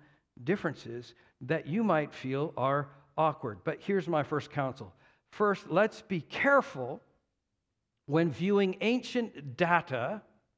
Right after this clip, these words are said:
through modern lenses. Because in the modern world, with our language, we prefer precision, right?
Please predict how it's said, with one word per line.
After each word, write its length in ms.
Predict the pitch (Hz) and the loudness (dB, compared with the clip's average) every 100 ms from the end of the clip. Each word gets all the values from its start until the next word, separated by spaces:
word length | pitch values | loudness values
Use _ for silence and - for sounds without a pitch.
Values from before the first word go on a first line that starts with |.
| _ _ _ _ _ _ _ _ | _ _ _ _ _ _ _ _
through 220 | - 202 | 0 2
modern 540 | 190 165 160 170 170 175 | 4 4 4 4 4 4
lenses. 560 | 180 165 113 104 - - - - - _ _ _ _ _ _ _ _ _ _ _ _ _ | 6 4 0 -8 -18 -20 -20 -20 -20 _ _ _ _ _ _ _ _ _ _ _ _ _
Because 380 | 220 214 240 196 | -4 4 4 4
in 160 | 233 233 | 2 2
the 80 | |
modern 640 | 220 220 262 285 277 269 247 | 4 4 6 6 6 4 6
world, 580 | 233 160 135 151 185 180 | 6 6 4 0 -2 -6
with 260 | 170 214 196 208 | 2 4 4 6
our 240 | 208 214 | 6 6
language, 1040 | 208 233 240 240 160 135 123 117 - - - _ _ | 6 6 6 4 0 -2 -4 -6 -14 -20 -20 _ _
we 260 | 135 208 262 | 0 2 2
prefer 880 | 254 269 247 - 202 180 175 175 - - _ _ _ _ | 2 2 2 2 4 6 6 4 0 -14 _ _ _ _
precision, 800 | - 262 - 269 254 185 143 117 | -2 0 0 2 2 2 0 -2
right? 380 | 120 160 208 240 | 2 4 4 2